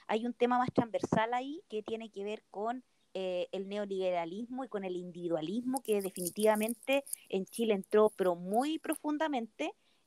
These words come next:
eh, pero es interesante que, eh, la, la propuesta es buena, lo de la ordenanza, pero también tenemos que pensar en cómo podemos avanzar como sociedad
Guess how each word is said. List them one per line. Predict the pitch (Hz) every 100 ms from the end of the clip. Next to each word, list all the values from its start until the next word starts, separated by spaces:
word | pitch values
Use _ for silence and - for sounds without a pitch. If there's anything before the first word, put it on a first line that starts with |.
| -
eh, | 214 208 190 185 175 165 _ _
pero | - 233 254
es |
interesante | 311 302 311 294 294 294 - 285
que, | 262 285 302 _ _ _ -
eh, | 214 196 185 - _ _ _ _ _ _ _ -
la, | 233 -
la | 226 226
propuesta | 226 226 285 - 302
es | 214
buena, | 247 170 240 _ _ _ _ _ -
lo | 208 202
de | 233
la | 240
ordenanza, | 240 240 240 240 302 - -
pero | 214
también | 214 233
tenemos | 254 233 -
que | 233
pensar | 196 196 - 247 330 _ _ -
en | 214 202
cómo | - 311 320
podemos | 285 269 262
avanzar | 233 233 233 240
como | - 214 208
sociedad | 208 185 190 233 302